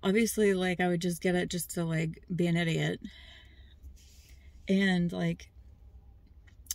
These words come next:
who's gonna hang out with me <laughs> if I have that big costume on? Like, I'm sure, like, people be like, "Oh my God, she's, like, super fun."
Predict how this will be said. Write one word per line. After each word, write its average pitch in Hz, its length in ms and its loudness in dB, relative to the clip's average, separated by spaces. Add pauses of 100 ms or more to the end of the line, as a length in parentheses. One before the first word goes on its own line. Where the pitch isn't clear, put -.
who's 190 180 2
gonna 190 160 -2
hang 185 200 0
out 185 140 -2
with 208 180 2
me 208 60 0
<laughs> - 60 -6
if - 120 -4
I 226 200 0
have 240 160 0
that 226 200 0
big 202 200 0
costume 180 640 -2
on? 160 200 -2 (360)
Like, 214 180 6
I'm 220 120 4
sure, 233 300 2
like, 190 220 4
people 190 240 4
be 175 160 0
like, 160 200 0
"Oh 160 180 2
my 151 200 2
God, 151 240 -2
she's, 170 220 -2
like, 170 180 -2
super 160 320 -4
fun." 147 380 -2